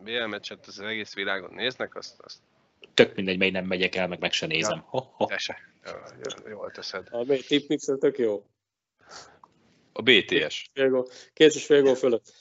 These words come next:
Speaker 3: De egyébként
Speaker 4: Egy-
Speaker 3: akkor még visszatér, visszakanyarodok én erre a Tampára, nem tudom, azt láttátok ezt az ünneplést, haj-, ilyen hajófelvonulás,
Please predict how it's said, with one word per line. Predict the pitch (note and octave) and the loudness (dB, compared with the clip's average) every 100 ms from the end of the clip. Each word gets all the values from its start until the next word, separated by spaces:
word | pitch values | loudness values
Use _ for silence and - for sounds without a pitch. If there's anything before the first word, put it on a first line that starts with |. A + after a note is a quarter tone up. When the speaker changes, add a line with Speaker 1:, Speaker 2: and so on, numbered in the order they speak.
| _ - | _ 6
Speaker 3:
De | |
egyébként | D3+ F3 G#3 | 8 10 8
Speaker 4:
Egy- | G#3+ | 10
Speaker 3:
akkor | G3+ G3 | 6 4
még | G#3+ G3+ | 2 4
visszatér, | B3 B3+ A3 E3 E3 | 2 2 4 8 8
visszakanyarodok | F3 A#3 F3 D#3 D3 C#3+ C#3 | 6 2 2 4 6 4 4
én | D3 | 6
erre | C3+ C3 | 6 6
a | |
Tampára, | C3 C#3 D3 D3 D3 C#3 - | 4 2 4 4 6 4 0
nem | - C3+ | -4 -2
tudom, | C3 A#2 | 0 -2
azt | A2+ | 2
láttátok | C3+ B2 A#2+ A#2 A2 | 2 4 2 0 0
ezt | A2 | -2
az | A#2 A2 | 0 4
ünneplést, | C3+ C#3 C#3 D3+ D#3 - _ _ | 6 6 8 6 6 2 _ _
haj-, | B2 C3+ - | 6 6 6
ilyen | C#3 A#2+ | 4 6
hajófelvonulás, | B2+ D3 D3+ D3+ - D#3 D#3 F3+ E3+ F3 F3+ - | 8 8 6 4 6 6 8 8 10 8 6 0